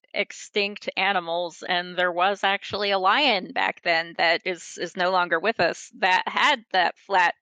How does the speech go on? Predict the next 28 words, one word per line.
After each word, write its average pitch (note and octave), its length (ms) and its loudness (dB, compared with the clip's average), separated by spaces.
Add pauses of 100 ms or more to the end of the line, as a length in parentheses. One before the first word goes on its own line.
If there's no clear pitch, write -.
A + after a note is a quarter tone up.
(160)
face. D3+ 520 -6
That, F3 240 0 (240)
so F#3 460 2
it G3 260 0
wasn't G#3+ 300 -2
that G3+ 200 0
these G3+ 180 -8
people G3 280 -4
didn't F#3+ 180 -10
know F#3 120 0
what F3 120 0
a F3 40 -2
lion F#3+ 340 0
looked F3 200 -8
like, E3+ 280 0
it E3+ 140 -4
was F3+ 200 -8
that E3+ 320 0
there F#3+ 180 -2
was G3+ 300 -2
a A3 60 -4
lion A3 480 0
back F3+ 260 0
then E3+ 220 -4
that E3+ 140 -4
looked - 200 -6
like F3+ 200 0
that. F3 240 0